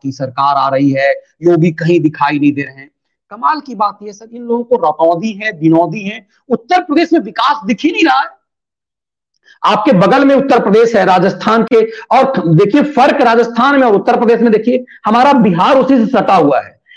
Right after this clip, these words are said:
एक भी express वे बिहार के पास नहीं है। और राज-, पूरे उत्तर प्रदेश को योगी काल में express वे से भर दिया गया है। बिजली की शिकायत, अभी मैं बाड़मेर आपके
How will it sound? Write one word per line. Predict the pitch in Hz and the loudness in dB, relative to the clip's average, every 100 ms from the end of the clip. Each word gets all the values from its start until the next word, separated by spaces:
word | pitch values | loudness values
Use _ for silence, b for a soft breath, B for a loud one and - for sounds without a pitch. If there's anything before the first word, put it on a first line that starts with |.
| b 254 | b -2
एक | 302 311 | 0 2
भी | 359 | 2
express | 330 - - 285 269 | 2 0 0 0 2
वे | 269 | 2
बिहार | 240 208 233 220 | 2 0 -2 -2
के | |
पास | 202 214 214 208 | -2 -2 -2 0
नहीं | 214 | 2
है। | 196 202 - _ _ | 0 -2 -12 _ _
और | 214 | 2
राज-, | 233 233 226 226 | 2 2 2 0
पूरे | 214 240 294 262 | 2 2 4 2
उत्तर | - 247 | 2 0
प्रदेश | 226 240 277 | 2 2 2
को | 240 | 2
योगी | 220 220 254 | 2 2 2
काल | 220 226 | 2 2
में | 226 | 0
express | 226 208 240 220 | -2 0 0 2
वे | 214 | 0
से | 233 | -2
भर | 175 180 | -2 -2
दिया | 196 196 | -2 -2
गया | 190 185 | -4 -6
है। | - _ B B 139 | -8 _ B B -4
बिजली | 175 233 269 330 | 0 2 2 2
की | 311 | -2
शिकायत, | - 220 240 247 | -2 0 0 2
अभी | 226 254 | 2 2
मैं | 254 | 0
बाड़मेर | 180 190 214 233 254 | 0 2 2 4 4
आपके | 240 208 233 | 2 0 -2